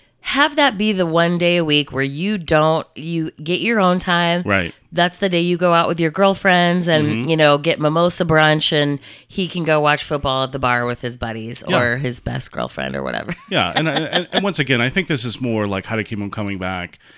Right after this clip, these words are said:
Speaker 1: Mm.
Speaker 2: N-, not necessarily after having sex for the first time,
Speaker 1: Mm-hmm.
Speaker 2: but, um,
Speaker 1: But keep
Speaker 2: for the
Speaker 1: them
Speaker 2: long run.
Speaker 1: right, for the long haul.
Speaker 2: And, you know, that's the thing, because it's like, if you don't like football and you're gonna sit down next to me and watch football, you're gonna be miserable the
Speaker 1: Mm-hmm.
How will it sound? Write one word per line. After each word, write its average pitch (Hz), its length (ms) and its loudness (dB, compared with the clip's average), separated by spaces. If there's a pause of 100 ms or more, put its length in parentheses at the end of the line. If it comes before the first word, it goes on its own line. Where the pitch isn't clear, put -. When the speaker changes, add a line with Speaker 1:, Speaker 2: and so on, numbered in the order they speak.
(240)
Speaker 1:
Mm. 143 400 -4
Speaker 2:
N-, - 120 -16 (160)
not 143 320 -2
necessarily 117 540 -2
after 98 400 -4
having 98 300 -8
sex - 260 -8
for 98 80 -12
the 87 100 -8
first 90 300 -10
time, 117 420 -4
Speaker 1:
Mm-hmm. 180 400 -2 (120)
Speaker 2:
but, 107 340 -6
um, 95 520 -8
Speaker 1:
But 131 120 -10
keep 233 160 -4
Speaker 2:
for 165 80 0
the 131 80 0
Speaker 1:
them 107 80 -2
Speaker 2:
long 101 280 -2
run. 92 80 -6
Speaker 1:
right, 156 300 -4
for - 160 -6
the 165 120 -6
long 139 240 -8
haul. 151 260 -14
Speaker 2:
And, 151 380 -2
you 185 60 -2
know, 180 100 0
that's 165 180 -2
the 156 60 -2
thing, 104 260 -4
because 120 260 -8
it's 117 140 -6
like, 120 300 -6
if 120 180 -8
you 165 80 -2
don't 220 180 -2
like 131 240 -2
football 117 640 -4 (320)
and 104 520 -4
you're 120 180 -6
gonna 143 160 -4
sit 120 200 -4
down 113 200 -2
next 101 220 -6
to 127 60 -10
me 120 100 -4
and 104 80 -4
watch 92 220 -8
football, 131 640 -6 (400)
you're 196 120 -6
gonna 202 100 -4
be 143 80 -2
miserable 107 640 -4
the - 80 -6
Speaker 1:
Mm-hmm. 226 160 6